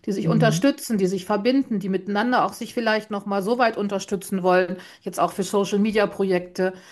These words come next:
Speaker 2: Ja.
Speaker 1: Sichtbarkeit zu erlangen und miteinander so zusammen, so ich noch mal so ein Feld zurückzuerobern. Bei vielen sind die Kinder jetzt erwachsen und aus dem Haus, bei einige, die haben keine Kinder gekriegt oder so.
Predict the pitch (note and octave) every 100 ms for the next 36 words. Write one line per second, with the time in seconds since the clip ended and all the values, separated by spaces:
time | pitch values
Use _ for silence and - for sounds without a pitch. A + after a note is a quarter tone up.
0 | - - - A#3+ - A3+ G#3 G#3+ G3+ G3+
1 | - - G3+ G3+ G#3 G#3 G3+ F3+ G3+ G#3
2 | G#3+ A3+ A3+ A#3 A#3+ A#3 A#3 A3+ G3+ C#4
3 | C#4 A#3+ - _ _ _ _ _ _ B3+
4 | B3+ C4 B3 A#3+ A#3 A3+ A#3 B3 E4 E4
5 | A#3 C4+ - - F3 E3 E3+ E3 E3+ B3
6 | B3 A3+ G3+ - A#3+ B3 A#3 G3+ - F#3
7 | G#3 - C4 A3+ G#3 F3 F3 A3 G#3 A3+
8 | B3+ C4 - B2 G3+ F#3 E3+ F#3+ G#3 C4
9 | A#3+ A3+ A3 A#3+ A3+ A3+ A3+ - A#3+ A#3
10 | - G3+ G#3+ G3+ A3